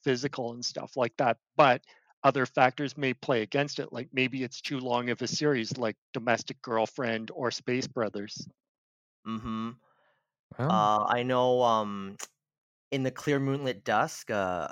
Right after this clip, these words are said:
Speaker 2: a shoujo manga by Mika Yamamori was initially digital only, and m-, a lot of the shoujo manga start off digital only now, and then that did get a physical release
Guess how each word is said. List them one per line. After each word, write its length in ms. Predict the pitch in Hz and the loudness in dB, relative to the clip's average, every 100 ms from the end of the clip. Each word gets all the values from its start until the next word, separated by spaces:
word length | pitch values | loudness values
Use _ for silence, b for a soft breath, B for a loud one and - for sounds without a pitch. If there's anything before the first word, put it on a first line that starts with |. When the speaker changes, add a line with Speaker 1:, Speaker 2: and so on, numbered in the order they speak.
| - | -10
Speaker 2:
a 60 | |
shoujo 600 | 98 - 104 104 110 107 | -12 -8 -6 -4 -2 -2
manga 320 | 110 104 107 | 2 0 0
by 300 | 104 107 98 | 0 2 2
Mika 300 | 101 104 - | -2 -8 -6
Yamamori 720 | 107 98 95 95 92 95 101 110 | -4 -2 -4 -4 -2 -2 -2 -8
was 340 | 98 104 107 110 | -6 0 0 0
initially 540 | 113 123 - 139 143 | 0 -2 -2 0 0
digital 520 | 110 127 113 123 131 117 | 0 -2 -2 0 0 0
only, 420 | 110 104 107 113 | -2 -4 -6 -4
and 220 | 110 101 b b b b b b _ _ _ _ - 131 _ _ _ _ _ 151 | -4 -6 b b b b b b _ _ _ _ -20 -20 _ _ _ _ _ -4
m-, 180 | 143 151 | -2 4
a 80 | 139 | 6
lot 240 | 131 170 | 10 10
of 40 | |
the 80 | 214 | 10
shoujo 500 | 285 - 156 151 147 | 0 4 6 6 4
manga 340 | 131 127 127 120 | 6 4 6 -2
start 240 | - 123 | 2 4
off 140 | 117 - | 4 2
digital 320 | 117 113 107 | -2 0 0
only 320 | 107 107 101 | 0 0 -2
now, 480 | 98 92 87 85 90 _ _ _ _ _ _ - | -2 0 2 0 -4 _ _ _ _ _ _ -6
and 180 | 120 120 | -4 -2
then 400 | 117 113 113 113 _ _ _ _ | -2 -2 -4 -10 _ _ _ _
that 220 | 117 107 98 | 0 0 -2
did 180 | 113 | -6
get 120 | 117 110 | -2 -2
a 60 | |
physical 320 | - 98 107 | -2 -6 -4
release 540 | 95 92 95 127 - | -4 -2 -4 -4 -8